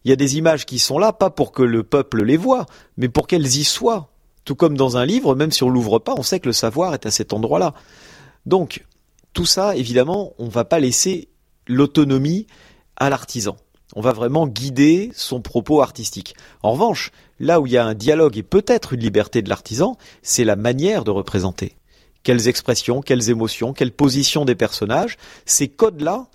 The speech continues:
ils se transmettent d'atelier en atelier, ils sont validés par les évêques, par les, par les chanoines,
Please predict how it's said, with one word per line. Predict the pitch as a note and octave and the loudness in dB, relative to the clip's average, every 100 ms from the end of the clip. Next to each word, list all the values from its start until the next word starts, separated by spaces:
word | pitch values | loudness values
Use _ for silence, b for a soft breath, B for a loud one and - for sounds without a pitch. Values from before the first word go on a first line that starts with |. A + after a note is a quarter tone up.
| _ - | _ -8
ils | C3 | -4
se | - | -2
transmettent | C3 B2+ G#3 E3+ | -2 -2 0 0
d'atelier | C3+ C3 C#3 C3 | 0 0 0 2
en | C3 | 0
atelier, | A2 G#2 G2+ B2 A3+ - B B B | 0 -2 -2 -2 -2 -4 B B B
ils | C#3+ D3+ | -4 -2
sont | - E3+ | -2 0
validés | C#3+ C#3+ C#3+ C#3 D3 C3+ A2 b - | 2 2 2 4 4 4 -2 b -2
par | B2+ | -2
les | G#2+ G2+ G#2 | -2 -8 0
évêques, | A#2 A2+ - - | 2 2 -2 -6
par | C3 | -4
les, | A2 G#2 F#2+ G#2+ | -2 -2 -4 -8
par | - G2+ | -4 -4
les | F#2+ | -4
chanoines, | G#2+ G#2 E3 C#4 A2+ | -4 -4 -4 -4 -8